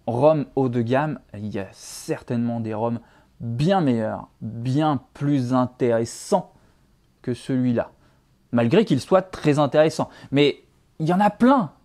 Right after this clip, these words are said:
C'est ça aussi qui est, qui est, euh, qui est affolant, c'est qu'il y en a plein, euh, des rhums haut de gamme, très intéressants, qui pourraient être largement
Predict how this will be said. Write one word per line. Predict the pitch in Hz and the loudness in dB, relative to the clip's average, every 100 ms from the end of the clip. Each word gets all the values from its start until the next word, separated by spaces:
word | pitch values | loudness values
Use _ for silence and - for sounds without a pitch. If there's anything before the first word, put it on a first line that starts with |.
| _ _ - | _ _ -16
C'est | - | -12
ça | 151 247 | -2 2
aussi | 143 - 127 | 2 -2 -6
qui | - | -2
est, | 110 | -2
qui | 110 117 | -2 -4
est, | 107 | -2
euh, | 98 65 67 | -2 -4 -8
qui | - | -6
est | |
affolant, | 107 - 185 175 | -6 -2 -2 0
c'est | - | -4
qu'il | 110 107 - - | -10 -10 -12 -8
y | 120 | 0
en | 139 | 2
a | 175 | 2
plein, | 175 220 160 67 | 2 2 2 -2
euh, | 101 104 | -4 -4
des | 104 120 123 | -2 0 4
rhums | 147 143 113 - - | 4 4 0 -6 0
haut | 175 175 | 4 4
de | 147 | 4
gamme, | 143 147 139 110 - | 2 2 2 -2 -6
très | - 170 156 | -2 0 2
intéressants, | 151 143 135 - 127 | 0 0 -2 -2 -6
qui | - | -4
pourraient | - 127 131 | -6 -4 -4
être | 131 | 0
largement | 147 156 131 156 160 151 | 0 0 0 -2 0 -2